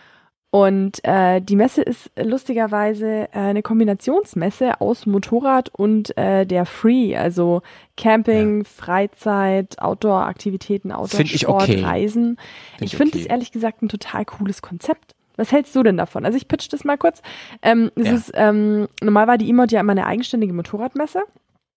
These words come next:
Speaker 1: mit so zwei bis drei Hallen. Und heu-, äh, dieses Jahr ist es das erste Mal so, dass sie eben im Zusammenhang mit der Free, dieser Outdoor-Messe ist.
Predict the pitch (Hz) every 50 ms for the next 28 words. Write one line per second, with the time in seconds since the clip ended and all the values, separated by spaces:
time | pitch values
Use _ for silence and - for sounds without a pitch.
0 | _ _ _ _ _ - 233 220 214 - 220 208 - - - 208 202 202 214 -
1 | - - - 196 180 180 180 208 214 254 294 320 330 - - - - - - -
2 | _ - - 226 220 220 214 - 202 196 220 226 - - 214 208 202 202 208 208
3 | 247 247 - 269 254 240 240 220 226 - - - - 226 233 - 254 240 220 214
4 | 214 202 202 220 240 240 233 208 - 220 - 196 190 190 190 - - 196 - -
5 | - 185 - - 220 226 233 214 190 180 - 190 175 - - - 262 269 240 233
6 | 196 180 190 - - 226 - 277 254 247 262 269 - - 294 - - 294 -